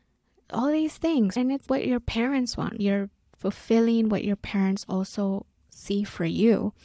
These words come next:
And I knew that would make my parents proud. I knew that me going to a very nice, awesome school, prestigious school, they hadn't even heard what Ivy League meant, but they learned what Ivy League meant.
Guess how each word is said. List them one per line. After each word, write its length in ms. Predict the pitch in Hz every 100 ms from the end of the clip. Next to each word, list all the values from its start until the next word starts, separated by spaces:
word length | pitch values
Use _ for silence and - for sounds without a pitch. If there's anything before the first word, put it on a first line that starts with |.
| - - - _ _
And 320 | 196 185 185 -
I 160 | 202
knew 260 | 185 185 226
that 180 | 196 180
would 120 | 185
make 220 | 185 -
my 80 | 262
parents 420 | - 220 220 220
proud. 480 | - 214 208 208 208
I 120 | 185
knew 240 | 185 185 196
that 260 | 196 - - - - - _ _
me 140 | 196
going 320 | - 208 202
to 200 | 202 202
a 40 | 185
very 640 | 196 180 185 190 190 185 185
nice, 560 | 180 175 175 175 175 -
awesome 440 | 185 185 - 165
school, 540 | - - - 175 175 175
prestigious 720 | 185 - - 196 196 196 175
school, 640 | - - 196 190 190 185 -
they 120 | 196
hadn't 320 | 202 269 285
even 160 | 254 214
heard 260 | 196 196 202
what 200 | 196 -
Ivy 280 | 190 190
League 300 | 180 180 196
meant, 240 | 190 151 196
but 100 | 196 _ -
they 200 | 196 226
learned 460 | 180 170 180 165
what 220 | - 165 -
Ivy 260 | 151 -
League 300 | - - -
meant. 360 | - - 233